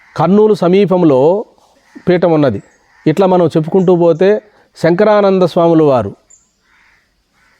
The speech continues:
నంద్యాలలో వారు కూడా శ్రోత్రియులు, బ్రహ్మనిష్ఠులు. ఇటువంటి మహాపురుషులంతా కూడా అద్భుతముగా మనకు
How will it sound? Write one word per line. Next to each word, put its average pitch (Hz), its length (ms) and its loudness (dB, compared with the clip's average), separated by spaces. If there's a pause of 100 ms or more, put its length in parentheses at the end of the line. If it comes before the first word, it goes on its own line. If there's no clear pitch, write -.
(140)
నంద్యాలలో 180 600 2 (480)
వారు 185 200 2
కూడా 180 260 0
శ్రోత్రియులు, 160 640 0
బ్రహ్మనిష్ఠులు. 147 720 0 (300)
ఇటువంటి 160 360 0
మహాపురుషులంతా 160 1000 0
కూడా 151 220 2
అద్భుతముగా 170 760 0
మనకు 175 420 0